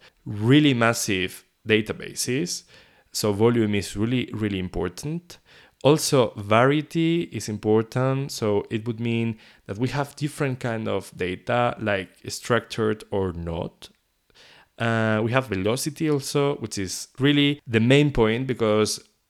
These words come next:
if we have large amount of <laughs> data, but we cannot go there and get information quickly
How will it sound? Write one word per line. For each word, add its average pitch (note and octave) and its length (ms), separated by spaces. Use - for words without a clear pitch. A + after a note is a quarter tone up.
if A2+ 240
we C#3+ 120
have - 480
large B2 420
amount A2 400
of A2 120
<laughs> G#2+ 120
data, - 420
but G#2+ 140
we B2+ 120
cannot C#3+ 360
go B2 220
there A#2 480
and G#2 200
get A#2+ 180
information G#2+ 640
quickly B2 600